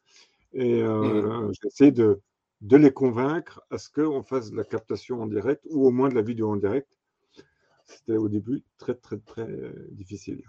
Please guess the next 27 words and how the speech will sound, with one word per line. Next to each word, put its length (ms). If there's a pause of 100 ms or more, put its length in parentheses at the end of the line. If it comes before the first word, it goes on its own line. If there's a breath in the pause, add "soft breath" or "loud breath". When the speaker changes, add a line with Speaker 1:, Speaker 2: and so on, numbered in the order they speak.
(1500 soft breath)
Speaker 2:
Alors 160
juste-, 300
justement, 400
t'es, 220
par 120
rapport 260
à 60
ça, 180
par 120
rapport 260
au, 320
au, 80
au 140
début, 340
quand 140
tu 160
as 80
commencé 440
à 60
vouloir, 440
euh, 240
lancer, 600
euh, 340
la 160
vidéo 340
en 100
direct, 520